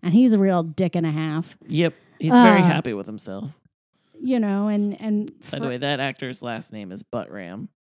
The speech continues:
Speaker 1: <laughs> No, it is not.
Speaker 2: B U T T R A M.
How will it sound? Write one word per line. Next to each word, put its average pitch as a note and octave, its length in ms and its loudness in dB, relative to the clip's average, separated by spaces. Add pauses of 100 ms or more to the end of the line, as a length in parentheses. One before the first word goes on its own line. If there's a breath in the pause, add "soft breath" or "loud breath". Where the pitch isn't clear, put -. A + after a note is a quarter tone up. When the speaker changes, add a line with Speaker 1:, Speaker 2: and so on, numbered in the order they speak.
(320)
Speaker 1:
<laughs> - 20 -20
No, F#3 60 -14 (200)
it - 400 -20 (120)
is - 200 -20
not. - 1160 -20
Speaker 2:
B D#3 220 2
U E3 120 2
T E3 220 -2
T D#3+ 220 -4
R D3 260 -4
A D#3+ 180 -4
M. D#3+ 340 -4